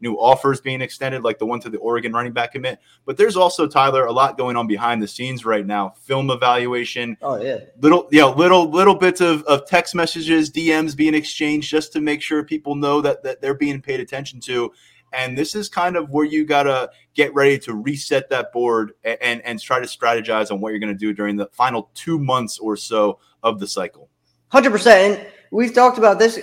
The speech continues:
Speaker 2: Brandon High, three-star running back from Texas. He's, like, a prime example of what's going on there. The staff had contact with him, and they're watching his, his senior, his early senior year tape to determine, is he gonna be a guy for us, or, you know, are we gonna look elsewhere?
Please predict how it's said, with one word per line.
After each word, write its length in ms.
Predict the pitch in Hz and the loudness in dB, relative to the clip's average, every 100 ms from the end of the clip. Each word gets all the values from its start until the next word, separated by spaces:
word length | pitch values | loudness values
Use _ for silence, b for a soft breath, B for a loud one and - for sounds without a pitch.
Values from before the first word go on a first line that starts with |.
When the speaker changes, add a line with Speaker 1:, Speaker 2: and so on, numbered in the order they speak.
| 180 | 0
Speaker 2:
Brandon 360 | 170 233 220 | 4 6 6
High, 280 | 196 185 175 | 6 8 6
three-star 400 | 156 175 180 170 | 4 -2 0 0
running 240 | 165 165 156 | 2 0 0
back 220 | 151 156 | 0 0
from 100 | 139 | -6
Texas. 340 | 156 160 139 | -2 -2 -2
He's, 140 | 196 214 | -4 2
like, 160 | 196 | 2
a 80 | 139 | 2
prime 460 | - - 170 170 156 | -6 0 2 4 2
example 520 | 127 131 139 131 117 | -4 -6 -8 -8 -10
of 60 | 113 | -8
what's 240 | 120 - | -10 -8
going 260 | 123 120 120 | -8 -6 -6
on 140 | 117 | -6
there. 160 | 107 107 | -6 -8
The 80 | |
staff 280 | 120 175 190 | -4 0 2
had 220 | 214 190 | 2 0
contact 520 | - 175 170 180 160 165 | 0 0 2 0 0 0
with 180 | 151 | -4
him, 300 | 151 147 151 _ _ | -2 -6 -8 _ _
and 120 | 165 165 | -8 -6
they're 100 | 151 | -6
watching 400 | 120 147 143 165 | -4 -4 -4 -4
his, 240 | 156 160 | -4 -4
his 260 | 160 170 - | -4 -4 -4
senior, 300 | 185 185 175 | -4 -2 -2
his 160 | 170 | 0
early 260 | 151 165 170 | 2 2 0
senior 300 | 175 185 185 | -2 -2 0
year 180 | 185 185 | -2 -2
tape 280 | 220 320 | -2 -2
to 80 | 156 | -6
determine, 760 | 156 143 170 156 156 156 151 - _ _ _ | -8 -6 0 2 2 0 -4 -10 _ _ _
is 140 | 151 | -4
he 80 | 147 | 0
gonna 160 | 160 165 | 0 2
be 140 | 175 | 2
a 40 | 170 | 4
guy 280 | 165 202 | 4 4
for 160 | 262 294 | 6 6
us, 180 | - 202 | 6 4
or, 80 | 190 | 0
you 80 | |
know, 80 | 196 | 2
are 180 | 160 185 | 2 4
we 100 | 190 | 4
gonna 140 | 190 | 2
look 200 | 185 185 | 0 2
elsewhere? 480 | 170 185 180 123 98 | 2 2 0 -4 -6